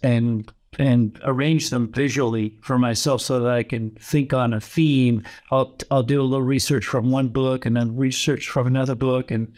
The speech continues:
listen to a book, and I'll write it all down. I'll try to congeal it visually in a, in a mural.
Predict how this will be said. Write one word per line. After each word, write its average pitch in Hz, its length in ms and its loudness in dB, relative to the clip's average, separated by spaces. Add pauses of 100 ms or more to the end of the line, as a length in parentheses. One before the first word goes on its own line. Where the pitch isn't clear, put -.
(340)
listen 151 380 2
to 135 140 0
a 123 40 0
book, 127 440 0
and 135 100 -2
I'll 127 160 0
write 139 200 -2
it 147 80 0
all 139 140 0
down. 135 220 -2
I'll 127 140 -2
try 139 220 -2
to 113 220 -2 (760)
congeal 147 560 2
it 123 240 -4
visually 120 640 0
in 117 300 0
a, 107 300 0
in 120 140 0
a 110 60 0
mural. 113 580 -2